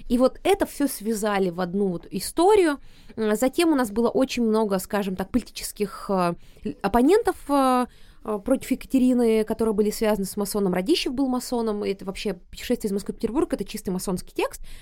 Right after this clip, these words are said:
написанный именно по канонам, м, масонской вот этой истории. И поэтому сейчас, э, люди часто сваливают в одну кучу, а, масонов, которые вдруг превратились все поголовно в евреев. А,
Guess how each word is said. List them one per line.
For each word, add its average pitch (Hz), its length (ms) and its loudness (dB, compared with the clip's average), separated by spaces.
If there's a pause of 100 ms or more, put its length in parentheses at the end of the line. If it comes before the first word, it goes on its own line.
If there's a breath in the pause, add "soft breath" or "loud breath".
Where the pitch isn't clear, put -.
написанный 269 340 0
именно 226 140 0
по 202 100 -8
канонам, 254 420 -2 (120)
м, 190 260 -4
масонской 202 520 -6
вот 185 140 -8
этой 202 180 -8
истории. 180 460 0 (320 soft breath)
И 247 80 -4
поэтому 370 360 2
сейчас, 370 580 -2
э, 226 180 2 (280 soft breath)
люди 269 420 4
часто 294 320 0
сваливают 220 720 0
в 185 60 -6
одну 202 200 0
кучу, 254 500 0 (360)
а, 190 200 -2
масонов, 320 480 2
которые 220 300 -2
вдруг 202 320 -4
превратились 208 520 0
все - 140 -2
поголовно 196 520 -2
в - 20 -4
евреев. 233 500 0 (560 soft breath)
А, 190 480 -2